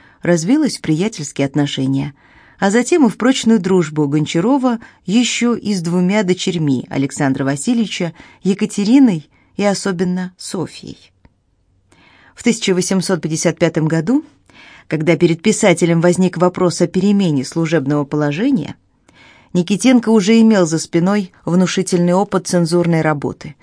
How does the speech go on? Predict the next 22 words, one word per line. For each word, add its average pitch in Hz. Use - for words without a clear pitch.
репутацию 196
склонного 190
к -
либерализму 185
общественного 185
деятеля – 147
и 147
достаточный 139
авторитет 131
в -
правительственных 185
кругах. 220
В -
частности, 196
он 277
был 226
ближайшим 220
доверенным 202
лицом 196
министра 180
народного 160
просвещения 214